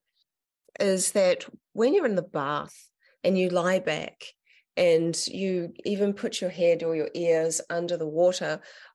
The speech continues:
one of the first things that water reminds us of is our breath and our heartbeat. When your ears are underwater, what the water,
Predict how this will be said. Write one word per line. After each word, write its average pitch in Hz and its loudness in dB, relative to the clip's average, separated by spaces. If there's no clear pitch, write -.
one 240 0
of 339 -4
the 294 0
first 233 0
things 220 0
that 196 -2
water 185 -4
reminds 165 -2
us 180 -6
of 160 -10
is 170 2
our 156 -4
breath 185 0
and 165 -2
our 156 -6
heartbeat. 160 -6
When 214 4
your 214 4
ears 196 2
are 175 -4
underwater, 156 -4
what 190 0
the 214 2
water, 190 -2